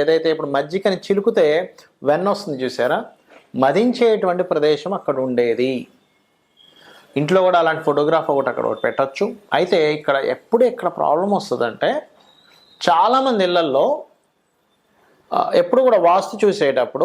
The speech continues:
ఒకటి గుర్తుపెట్టుకోండి, <clears throat> ప్లానింగ్ గీయకుండా రఫ్గా వాస్తు ఎప్పుడు చూడకూడదు. రఫ్గా చూస్తే ఏమవుతుందంటే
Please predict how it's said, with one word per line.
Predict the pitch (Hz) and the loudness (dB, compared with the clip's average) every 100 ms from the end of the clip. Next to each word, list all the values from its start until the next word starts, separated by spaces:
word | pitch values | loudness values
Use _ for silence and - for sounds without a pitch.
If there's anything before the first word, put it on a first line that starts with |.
| 196 | 2
ఒకటి | 165 131 | 0 -2
గుర్తుపెట్టుకోండి, | 135 175 160 - 113 107 170 - - _ | -2 -2 -2 -4 -4 0 0 -2 -10 _
<clears throat> | 190 156 120 - - _ | -2 0 -4 -12 -20 _
ప్లానింగ్ | 151 156 175 226 233 | 2 4 2 2 2
గీయకుండా | 190 170 160 131 127 180 - - _ _ _ _ _ _ _ _ - _ - 135 | 2 0 -2 0 2 0 -2 -14 _ _ _ _ _ _ _ _ -20 _ -4 0
రఫ్గా | 156 - 196 226 185 | 0 0 2 4 4
వాస్తు | 170 170 190 | 2 0 -2
ఎప్పుడు | 180 233 233 | 2 0 2
చూడకూడదు. | 175 139 123 - 135 _ _ _ _ _ _ _ _ _ _ _ _ _ _ 147 | 0 0 -2 -4 -10 _ _ _ _ _ _ _ _ _ _ _ _ _ _ -2
రఫ్గా | 151 214 233 | 0 0 0
చూస్తే | 214 - 175 | 0 0 0
ఏమవుతుందంటే | 165 170 170 143 139 | 0 -2 -4 -4 -2